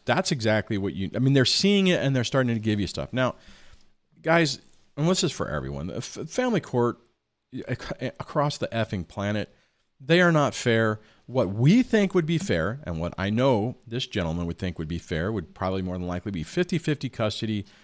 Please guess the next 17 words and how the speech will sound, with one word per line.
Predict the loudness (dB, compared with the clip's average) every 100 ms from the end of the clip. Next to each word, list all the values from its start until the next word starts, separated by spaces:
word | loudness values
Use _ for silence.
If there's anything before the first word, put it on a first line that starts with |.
| _ _ _ _
holding | 2 4 6 6
the | 4
ex | 4 0 -2
accountable | 0 2 2 2 0
to | -2 -4
slap | -2 0 2 2
her | -2
down | -2 0 0 -2
so | -4 -2
that, | -4 -6 _ -8
uh, | -4 -4
there's | -4 -4
some | -6 -8
consequences | -2 -2 -2 -4 -6 -6 -6
for | -4
these | -4 -2
actions, | -2 -2 -4 -8